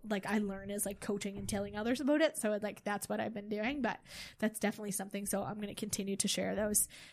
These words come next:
those courses and the things that I've been doing, and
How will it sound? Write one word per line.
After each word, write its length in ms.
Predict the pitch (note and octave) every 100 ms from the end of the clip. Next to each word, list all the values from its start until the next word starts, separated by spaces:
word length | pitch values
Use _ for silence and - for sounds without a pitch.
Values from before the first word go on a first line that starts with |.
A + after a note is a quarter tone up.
| -
those 240 | G#3+ G3+
courses 440 | - G#3+ G3 G#3 G3
and 100 | G3
the 60 | F#3+
things 260 | F#3 G3
that 100 | F#3
I've 120 | F3+
been 180 | F#3+ F#3
doing, 400 | F#3 F#3 A3+ C4
and 120 | G#3+